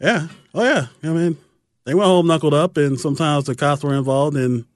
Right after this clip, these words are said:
you know, and, uh, it was a, it's an interesting gig, and it's like I did it for about eleven, twelve years. I mean, it was kinda on off. It wasn't always my main, like, gig. It was,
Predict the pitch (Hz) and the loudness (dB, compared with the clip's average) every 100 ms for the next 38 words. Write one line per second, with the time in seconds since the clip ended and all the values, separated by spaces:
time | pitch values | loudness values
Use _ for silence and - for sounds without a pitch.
0 | _ _ _ _ - 127 123 135 120 120 | _ _ _ _ -4 -2 2 2 0 0
1 | 117 113 110 _ _ _ _ _ _ _ | -2 -4 -8 _ _ _ _ _ _ _
2 | _ 165 190 190 175 156 - _ - 190 | _ -2 2 4 2 -2 -10 _ -4 0
3 | 175 - 170 165 151 151 135 202 135 127 | 0 2 2 2 0 0 2 2 4 0
4 | 123 143 123 127 110 190 202 - 175 160 | -2 -2 0 0 0 0 0 -2 -2 0
5 | 156 147 135 - 104 143 147 131 143 131 | 0 0 -2 -4 -4 -2 -2 0 0 0
6 | 143 170 185 - - - - 127 131 131 | 0 0 0 -4 -14 -14 -6 -2 0 0
7 | 127 120 - 202 185 170 165 143 135 170 | 0 -4 -2 2 4 4 2 0 0 0
8 | 160 151 147 139 131 127 127 135 131 123 | 2 2 2 0 0 -2 -2 -2 -2 -2
9 | 117 - - _ _ 139 143 127 131 131 | -4 -8 -18 _ _ 0 2 2 0 0
10 | 123 - | -2 -8